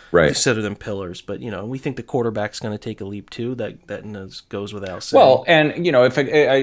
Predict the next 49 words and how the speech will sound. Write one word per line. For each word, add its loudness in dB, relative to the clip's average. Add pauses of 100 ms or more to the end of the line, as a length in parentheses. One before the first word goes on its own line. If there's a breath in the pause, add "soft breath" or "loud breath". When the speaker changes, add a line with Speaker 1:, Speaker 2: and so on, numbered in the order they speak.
Speaker 1:
like, 2
some -2
people 0
are -2
probably 0
gonna -4
say, -2
"What 2
about 4
D -4
P -6
J? 2
Don't -4
you 0
like 4
D 0
P -4
J?" -2
Well, 4
yeah, 6
I 4
do. 2
I 2
really 2
like -2
him. -10
I -2
think -4
they 2
stole 4
him -2
last -8
year, 2
and 0
I -2
think -2
he 2
has 4
a 0
chance -2
to -2
be 4
a 6
big 2
contributor 0
in 0
this -2
offense. 4
But 4